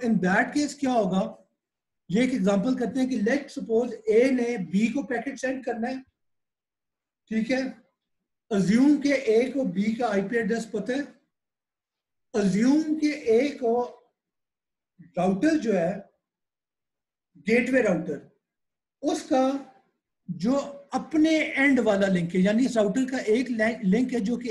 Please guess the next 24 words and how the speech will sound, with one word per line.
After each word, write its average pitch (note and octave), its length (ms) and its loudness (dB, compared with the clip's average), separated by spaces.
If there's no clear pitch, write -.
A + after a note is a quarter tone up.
ए G3+ 180 0
के C4+ 160 -4
network B3 360 -4
में A#3 120 -6
exist A#3 280 -6
करता A3+ 260 -8
है C#4 100 -8
और G#3+ 60 0
दूसरा A3 300 2
interface B3+ 540 -2
है C#4+ 60 -2
जो A#3+ 180 -2
कि B3+ 120 -2
बी G3+ 300 4
के C4 140 0
subnet F#3+ 440 0
में F3 80 0
exist D3 300 -10
करता C3 220 -20
है। - 60 -20
तो B3+ 80 -2
assume A3+ 420 4
करें C4 280 0
कि C#4 100 -2